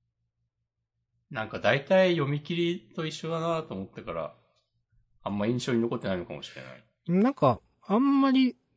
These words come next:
Speaker 2: なんとなくしか覚えてないですけど、大体一緒ですよね、多分ね。
Speaker 1: うん。
Speaker 2: まあ、敵キャラも多分一緒だった気がするし。
Speaker 1: うん。
Speaker 2: このカエルっぽい感じの。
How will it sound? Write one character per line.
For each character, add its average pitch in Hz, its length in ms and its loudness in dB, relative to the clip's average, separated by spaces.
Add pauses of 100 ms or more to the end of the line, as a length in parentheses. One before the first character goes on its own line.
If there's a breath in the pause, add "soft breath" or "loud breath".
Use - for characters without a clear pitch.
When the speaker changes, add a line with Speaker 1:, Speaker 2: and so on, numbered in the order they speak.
(140)
Speaker 2:
な 202 120 6
ん 254 60 6
と 269 100 2
な 302 80 4
く 226 140 4
し - 40 -4
か 143 100 4
覚 139 140 6
え - 40 4
て 147 80 -2
な 151 100 4
い 139 100 2 (200)
で 123 80 2
す - 80 -6
け 120 80 0
ど、 110 80 2
大 208 180 4
体 240 140 8
一 - 60 -2
緒 160 100 4
で 156 60 6
す - 100 -4
よ 95 60 0
ね、 95 100 0
多 92 100 -2
分 87 200 -6
ね。 87 180 -8 (240)
Speaker 1:
う 113 40 -6
ん。 87 300 -6 (180)
Speaker 2:
ま 160 140 4
あ、 135 60 4
敵 - 360 -2
キ 196 80 2
ャ 196 40 6
ラ 208 80 6
も 202 160 6
多 202 100 4
分 139 160 6
一 104 80 0
緒 - 200 0
だ 151 80 4
っ - 60 -4
た - 160 -8
気 - 200 -6
が 90 60 -2
す - 140 -8
る 90 120 -4
し。 - 280 -12 (500)
Speaker 1:
う 104 60 -12
ん。 85 200 -16 (340)
Speaker 2:
こ 120 80 -2
の 113 80 0
カ 117 160 2
エ 117 60 4
ル 117 80 0
っ - 20 -4
ぽ - 200 0
い 98 40 0
感 92 220 -6
じ 92 80 -12
の。 95 180 -12